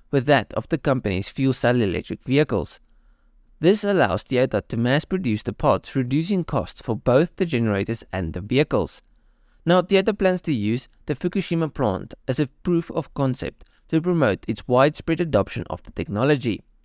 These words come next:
And as we all know, Toyota already has a strong belief in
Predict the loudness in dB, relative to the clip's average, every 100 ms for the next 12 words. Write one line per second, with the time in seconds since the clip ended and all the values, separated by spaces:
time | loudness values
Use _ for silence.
0 | _ _ _ _ -4 0 2 0 0 2
1 | 2 4 4 4 2 _ -2 0 2 2
2 | 2 2 0 -2 -2 -4 -6 -8 -8 -2
3 | 0 0 0 0 0 -4 -6 -4 -4